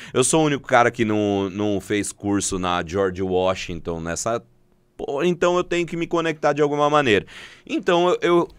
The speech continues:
criei um personagem onde eu uso muito a questão da emoção, muito a questão do entretenimento, e assim hoje eu tenho o quarto maior can-, canal de marketing político do Brasil. Por causa disso,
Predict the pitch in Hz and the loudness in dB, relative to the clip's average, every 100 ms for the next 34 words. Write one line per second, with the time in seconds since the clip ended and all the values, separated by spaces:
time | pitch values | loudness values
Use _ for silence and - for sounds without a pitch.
0 | - - 202 165 160 156 147 143 131 180 | -4 2 6 6 6 2 2 2 2 2
1 | 160 139 143 160 151 165 135 131 120 113 | 4 4 4 2 2 4 6 4 2 2
2 | 107 101 95 85 90 92 87 98 113 143 | 2 2 -2 -2 -2 0 2 2 2 -2
3 | - 131 123 - - - 113 151 160 127 | 0 0 0 -2 -16 -8 2 4 6 4
4 | 110 107 - 104 101 107 117 120 143 156 | 4 2 0 0 0 -2 -2 -2 -2 -2
5 | 143 147 151 - - 185 180 - 180 165 | 0 0 0 -2 0 4 6 4 2 4
6 | 175 170 160 165 170 165 160 160 156 160 | 4 2 0 2 2 4 6 6 4 2
7 | 147 147 151 143 131 - - 127 127 127 | 6 6 6 2 0 -2 4 6 6 2
8 | 123 127 123 123 127 120 120 117 120 117 | 2 0 0 -2 -2 -2 0 0 -4 -6
9 | 113 120 120 92 82 78 - - - _ | 0 6 6 4 0 -4 -6 -20 -20 _
10 | _ _ _ 214 220 156 147 139 123 95 | _ _ _ 4 6 8 8 8 4 2
11 | 82 - | -2 -8